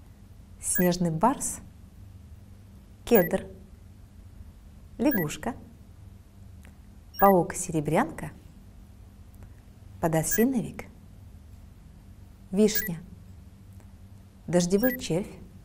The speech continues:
клевер, пшеница,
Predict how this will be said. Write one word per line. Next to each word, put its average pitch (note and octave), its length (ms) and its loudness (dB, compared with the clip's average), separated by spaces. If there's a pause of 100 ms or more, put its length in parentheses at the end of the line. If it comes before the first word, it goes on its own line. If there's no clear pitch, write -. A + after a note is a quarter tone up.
(1200)
клевер, G3+ 460 4 (1400)
пшеница, A#3 760 0